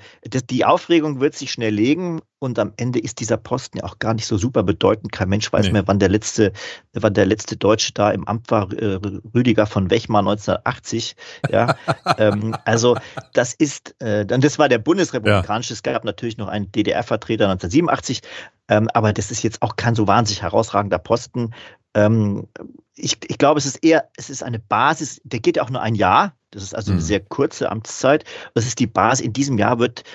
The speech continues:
Speaker 1: Annalena Baerbock versuchen, auf der internationalen Bühne einen Anschlussjob zu finden.
Speaker 2: Ja.
Speaker 1: Und das ist natürlich mit so viel Renommee, den Vereinten Nationen im
Speaker 2: Ja.
Speaker 1: Kreuz,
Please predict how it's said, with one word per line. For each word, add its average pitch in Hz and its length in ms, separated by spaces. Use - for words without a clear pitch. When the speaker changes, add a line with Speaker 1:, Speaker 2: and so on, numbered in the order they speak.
Speaker 1:
Annalena 104 500
Baerbock 107 360
versuchen, 113 300
auf - 180
der - 160
internationalen 107 640
Bühne 110 320
einen 92 160
Anschlussjob - 600
zu - 80
finden. 101 220
Speaker 2:
Ja. 85 160
Speaker 1:
Und 90 180
das 98 80
ist - 60
natürlich 104 340
mit 110 120
so 135 100
viel 113 140
Renommee, 104 460
den 107 120
Vereinten - 300
Nationen 110 340
im 98 60
Speaker 2:
Ja. 107 80
Speaker 1:
Kreuz, 98 340